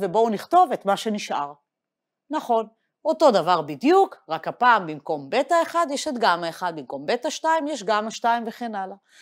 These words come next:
מה זה אומר? נכון, שכאן זו הדטרמיננטה,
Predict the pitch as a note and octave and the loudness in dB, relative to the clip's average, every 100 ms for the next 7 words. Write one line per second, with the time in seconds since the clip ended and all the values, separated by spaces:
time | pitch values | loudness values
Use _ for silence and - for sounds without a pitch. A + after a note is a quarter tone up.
0 | _ - F3 F3 F3+ D#3 G#3 C#4+ E4+ E4 | _ -4 -2 0 0 0 0 0 0 -4
1 | _ _ C4 C#4 A#3 G#3 G#3+ - _ _ | _ _ -4 -2 0 -2 -2 -12 _ _
2 | - - - E4 D4 D4 C4+ _ _ - | -14 -8 -2 0 0 -4 -10 _ _ -6
3 | F3+ B3 C#4 D4 D4 C#4+ B3+ D3 C#3+ - | 4 4 4 2 2 2 0 -4 -8 -8
4 | D#3+ | -8